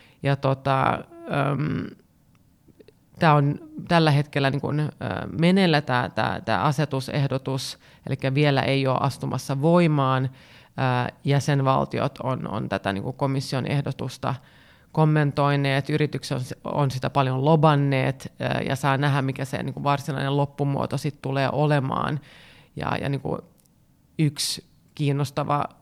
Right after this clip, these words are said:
ö, kiinnostava tota huomio tähän liittyen on se, että niinku komissiolla olisi niinku se, se toimivalta, ö, ö, tässä niinku D M A, D M A:ssa, ja, ja mikä on herättänyt joissain jäsenvaltioissa sitten ehkä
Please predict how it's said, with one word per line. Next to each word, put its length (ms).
ö, 460
kiinnostava 520
tota 300
huomio 380
tähän 240
liittyen 280
on 60
se, 120
että 140
niinku 180
komissiolla 680
olisi 260
niinku 200
se, 260
se 200
toimivalta, 840
ö, 40
ö, 60
tässä 180
niinku 200
D 220
M 80
A, 220
D 220
M 80
A:ssa, 420
ja, 220
ja 120
mikä 220
on 60
herättänyt 460
joissain 640
jäsenvaltioissa 920
sitten 320
ehkä 160